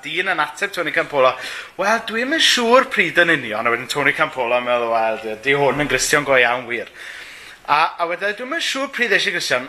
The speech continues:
ond oedd e tua dwy fil o flynyddoedd yn ôl." Hynny yw, <laughs> y gwirionedd yna, wrth gwrs, mi ydan ni gyd yn dod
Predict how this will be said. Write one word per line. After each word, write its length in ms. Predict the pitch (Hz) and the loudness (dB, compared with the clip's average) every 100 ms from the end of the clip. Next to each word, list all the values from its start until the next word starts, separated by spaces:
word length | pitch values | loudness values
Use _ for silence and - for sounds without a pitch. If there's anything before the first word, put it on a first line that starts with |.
| - 151 | -8 -4
ond 180 | 175 | 0
oedd 140 | 180 185 | 2 2
e 20 | 185 | 0
tua 380 | - 202 226 240 | -4 2 2 2
dwy 240 | 208 196 | -6 -8
fil 240 | 165 170 160 | -6 -4 -4
o 60 | |
flynyddoedd 500 | 160 160 135 135 117 | -4 -6 -4 -4 -4
yn 140 | 110 98 | -10 -12
ôl." 140 | - - - - - - - - 147 | -14 -18 -20 -16 -14 -12 -12 -4 2
Hynny 220 | 175 185 156 | 6 6 6
yw, 100 | 151 - 190 - - | 2 -4 -6 -8 -16
<laughs> 480 | - - - - - | -18 -16 -18 -20 -12
y 60 | 165 | -2
gwirionedd 720 | 196 196 214 196 190 254 202 | 2 6 6 4 4 2 2
yna, 140 | 143 151 | -2 -4
wrth 140 | - | -4
gwrs, 300 | 220 180 - 160 | -2 -2 -4 -8
mi 140 | 180 | -2
ydan 240 | 202 196 | 2 2
ni 80 | 202 | 0
gyd 540 | - 185 214 233 220 - - 175 | -8 -6 0 0 -2 -12 -2 0
yn 180 | 165 160 | 0 -2
dod 160 | 160 | -6